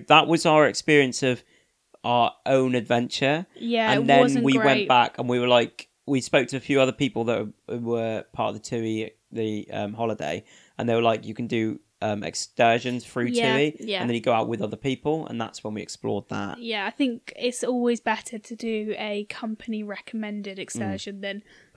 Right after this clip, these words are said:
Speaker 2: to go and explore yourself in Tunisia.
Speaker 1: The one thing I wanted to do, but it was fully booked or really expensive, one or the other we didn't do, or they weren't doing it 'cause it was off season.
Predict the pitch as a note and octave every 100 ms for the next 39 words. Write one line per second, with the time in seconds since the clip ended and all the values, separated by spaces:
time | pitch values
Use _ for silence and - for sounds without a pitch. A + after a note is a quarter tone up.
0 | - A#3+ G#3+ G3 G3+ G3+ - G3+ F#3+ G3
1 | F3+ F3+ G#3 G3+ G3+ - - A#3 A3+ D#3
2 | E3+ F#3+ F3+ E3 E3 E3+ D3 - B2 A2+
3 | G#2 A#2 A2 - A#2 A2+ - E3+ D#3+ C#3+
4 | B2 - D#3 D#3+ D3+ D3+ C3+ - A#2 G#2
5 | G2+ B2 C3+ B2 G#2+ G#2 A2 G#2+ G#2 F2+
6 | G#2+ _ _ C#3 C#3+ D3+ C#3+ B2 C3 A2+
7 | - A2+ - A2+ G2+ - D3+